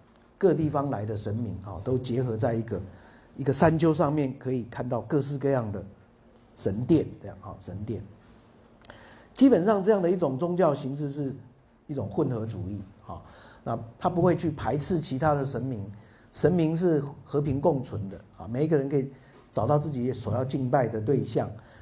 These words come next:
但最终的目的是希望能够带来一种的罗马社会的和平。好，那这样我，我，我给他做这样的一点点类比，没有，没有什么，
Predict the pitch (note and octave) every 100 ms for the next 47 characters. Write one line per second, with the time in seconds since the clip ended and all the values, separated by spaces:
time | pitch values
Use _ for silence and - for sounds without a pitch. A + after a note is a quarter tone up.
0 | - E3+ D3+ C4 G#3+ F#3+ G3 F#3 E3+ G3+
1 | E3 E3+ D3 - - - _ _ _ _
2 | - F3 D3 C#3+ D#3+ D#3+ C3 A#2+ C3+ C#3
3 | C#3 F#3+ D3+ A#2 G#2 B2+ C3 F#2+ F#2+ G2+
4 | G2 A#2+ B2+ G2 - A2+ A#2 G#2 F#2+ F#2
5 | G2+ - - - - - _ _ - -
6 | - - - - - - - - - -
7 | - - A#3 A#3 C#4 B3 A3 F3+ F3 G3
8 | G3 E3+ F3 F3 - D#3+ F#3+ G3+ A#3 F#3+
9 | G#3 F3+ F3 F3+ E3 C#3+ E3+ E3 C3 G#2
10 | G2+ E3 D3 C#3 C#3+ F3 D3 C#3 A#2+